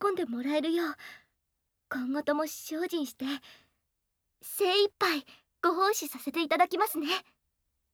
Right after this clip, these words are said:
この世界でずっとご主人様と共に生きていくわけですから、この暮らしを実りの多いものにしていきましょう。微力ながらも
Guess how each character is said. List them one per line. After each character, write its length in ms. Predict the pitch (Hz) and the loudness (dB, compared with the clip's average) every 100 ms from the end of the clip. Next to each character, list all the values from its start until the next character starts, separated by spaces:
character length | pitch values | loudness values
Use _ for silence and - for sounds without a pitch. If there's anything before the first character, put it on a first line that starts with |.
| _ _ _ _ _ _ _ _ _ _ _ _ _ _ _ _ _ _ _ _ _ _ _ _ _ - | _ _ _ _ _ _ _ _ _ _ _ _ _ _ _ _ _ _ _ _ _ _ _ _ _ -4
こ 140 | 254 | -2
の 140 | 214 240 | 0 2
世 180 | 311 | 2
界 220 | 302 302 262 | 4 4 4
で 140 | 226 - _ | 2 -2 _
ず 140 | - | -2
っ 20 | 226 - | -2 0
と 80 | 285 269 - - - _ _ _ _ | 0 0 -2 -12 -20 _ _ _ _
ご 100 | 277 | 0
主 180 | 254 294 | 2 2
人 180 | 349 330 | 4 2
様 260 | 302 233 | 0 0
と 120 | 220 | -2
共 320 | - 233 233 269 | 0 6 6 6
に 180 | 311 | 4
生 140 | 311 - | 0 0
き 20 | |
て 100 | 320 | 2
い 100 | 247 | 2
く 120 | - | 2
わ 120 | 254 | 2
け 80 | 285 | 4
で 100 | 320 | 2
す 100 | 277 | 0
か 100 | - | -2
ら、 240 | 247 254 - _ _ _ _ _ _ _ _ _ _ _ - | 0 0 -2 _ _ _ _ _ _ _ _ _ _ _ 0
こ 140 | 294 | 6
の 140 | 247 240 | 6 6
暮 180 | 302 | 2
ら 60 | 294 | 2
し 200 | - 294 | 4 4
を 40 | 302 - - _ - | 4 0 -10 _ 0
実 260 | 311 302 320 | 6 8 8
り 80 | |
の 200 | 330 339 | 6 6
多 80 | 359 | 8
い 80 | 381 | 6
も 120 | 330 | 6
の 80 | 254 | 6
に 120 | 233 | 4
し 80 | - | 2
て 120 | 277 | 4
い 80 | 294 | 4
き 80 | 311 | 4
ま 80 | 311 | 2
し 160 | - | 2
ょ 40 | 330 | 2
う。 20 | - _ _ _ _ _ _ _ _ _ _ _ _ _ _ _ _ _ _ _ | 0 _ _ _ _ _ _ _ _ _ _ _ _ _ _ _ _ _ _ _
微 120 | 262 | -2
力 280 | 247 254 294 | 2 2 4
な 120 | 285 | 2
が 120 | 294 285 | 2 0
ら 120 | 233 | 0
も 200 | 202 | 0